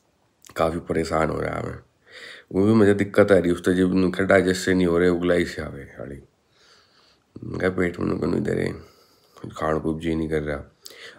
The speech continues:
और जिब तो मतलब पानी बेसुमार ही तो पानी पी दिया भाई, बुरा दिन हो गया पानी पी पी के। Anyways, तो तैयार हो हम थोड़े से, और फिर तैयार होकर चलते हैं जिम्स में। आज हम करेंगे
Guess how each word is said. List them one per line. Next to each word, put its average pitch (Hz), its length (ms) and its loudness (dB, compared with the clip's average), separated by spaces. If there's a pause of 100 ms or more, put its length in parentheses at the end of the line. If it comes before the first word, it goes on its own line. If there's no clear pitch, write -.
और 82 120 -2
जिब 87 280 -2
तो 85 60 2
मतलब 82 340 0
पानी 80 240 2
बेसुमार 80 680 0
ही 92 60 6
तो 87 100 4
पानी 76 240 2
पी 67 180 -10
दिया 71 200 -8
भाई, 71 260 -12
बुरा 78 320 -8
दिन 76 280 -8
हो 71 80 -12
गया 71 100 -10
पानी 76 260 -6
पी 73 200 -10
पी 69 260 -12
के। - 20 -14 (1800)
Anyways, 71 440 -6 (720)
तो - 360 -6 (920)
तैयार 85 360 0
हो 73 100 -6
हम 76 320 -6
थोड़े 78 260 -4
से, 98 160 -8 (360)
और - 400 -10
फिर - 240 -8 (200)
तैयार 78 300 4
होकर 73 160 -2
चलते 76 420 0
हैं 87 320 -2
जिम्स 87 420 -6
में। 71 200 -8 (720)
आज 80 260 2
हम 85 180 -4
करेंगे 78 600 -4